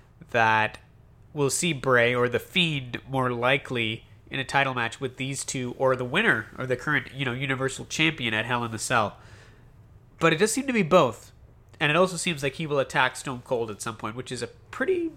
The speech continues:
interesting development. We later on got this, got this ten-man tag.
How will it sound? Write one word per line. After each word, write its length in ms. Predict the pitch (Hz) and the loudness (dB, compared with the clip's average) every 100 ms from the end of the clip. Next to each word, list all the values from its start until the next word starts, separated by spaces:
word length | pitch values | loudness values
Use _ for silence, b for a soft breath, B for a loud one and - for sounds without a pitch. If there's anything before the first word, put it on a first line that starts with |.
| - | -10
interesting 460 | 165 - 160 - | -4 0 0 -2
development. 420 | 120 123 120 107 101 - B B B B B B | -2 2 2 0 -8 -14 B B B B B B
We 100 | 165 | 2
later 220 | 165 196 | 6 6
on 120 | 180 135 | 4 4
got 220 | 135 135 | 2 2
this, 180 | 117 - | -4 -8
got 360 | - 143 147 | 4 4 4
this 120 | 131 - | -6 -6
ten-man 400 | 135 117 113 110 | -6 -4 -6 -4
tag. 400 | - 110 104 | -2 -2 -2